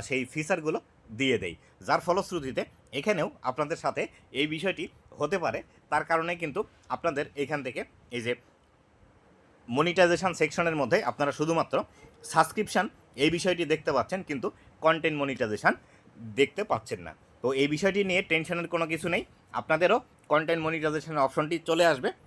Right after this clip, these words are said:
হয়তো চব্বিশ ঘন্টা সময় লাগতে পারে অথবা দুই দিন অথবা এক সপ্তাহ পর অটোমেটিক্যালি চলে আসবে। এটি আপনারা কিছু করতেও পারবেন না বা এটি নিয়ে আসতেও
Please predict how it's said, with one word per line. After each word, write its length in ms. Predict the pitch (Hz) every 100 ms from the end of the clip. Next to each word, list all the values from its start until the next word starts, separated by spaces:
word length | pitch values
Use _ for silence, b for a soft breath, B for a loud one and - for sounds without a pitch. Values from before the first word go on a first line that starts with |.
| - -
হয়তো 180 | 143 156
চব্বিশ 240 | 165 143 147
ঘন্টা 180 | 165 156 151
সময় 180 | 151 156
লাগতে 200 | 156 - 160
পারে 120 | 185 - -
অথবা 200 | 120 143 175 B B 110
দুই 120 | 131 143
দিন 80 | 175 -
অথবা 180 | 127 143 127
এক 60 | 120
সপ্তাহ 240 | 147 - 156
পর 80 | 190 - b - _ - _ -
অটোমেটিক্যালি 540 | 147 170 170 170 175 170
চলে 140 | 160 165
আসবে। 160 | 151 233 - _ -
এটি 120 | 135 180
আপনারা 200 | 170 185 - B B
কিছু 180 | 143 190 165
করতেও 280 | 175 - 185 190
পারবেন 240 | 185 185 185
না 40 | 240 -
বা 60 | 110 135
এটি 120 | 175 320 - 120
নিয়ে 160 | 143 143
আসতেও 200 | -